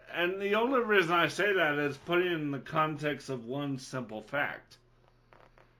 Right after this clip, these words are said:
Speaker 2: A, a lot of Mandalorian so far, I mean, I may feel differently by the time we get to season three, a lot of Mandalorian feel stakesless.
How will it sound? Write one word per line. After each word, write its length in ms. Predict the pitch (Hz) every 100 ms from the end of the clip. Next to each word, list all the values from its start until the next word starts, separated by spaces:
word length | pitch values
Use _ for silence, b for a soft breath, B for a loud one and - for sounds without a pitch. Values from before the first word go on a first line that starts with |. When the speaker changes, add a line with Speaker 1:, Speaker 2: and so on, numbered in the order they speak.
| _ _ _ _ -
Speaker 2:
A, 160 | - - - -
a 100 | 156
lot 380 | 151 170 220 254
of 60 |
Mandalorian 1080 | 190 175 175 160 143 139 151 156 127 117 110 - _ -
so 380 | - - 180 190 -
far, 460 | 160 160 147 95 87
I 80 | 98
mean, 220 | 123 123 117
I 100 | 147
may 260 | 156 160 151
feel 260 | 156 147
differently 540 | 131 143 139 139 135 135
by 240 | 120 117
the 60 | 117
time 200 | 127 131
we 80 | 120
get 220 | 120 117
to 100 | 120
season 440 | - 127 110 107 101 104
three, 340 | 107 139 151 - _ _ _ _ _ _ _ _ -
a 60 | 135
lot 320 | 139 180 226
of 100 | 220
Mandalorian 800 | 170 170 165 156 147 160 151 131
feel 240 | - 123 120
stakesless. 920 | - - 143 147 - - - - -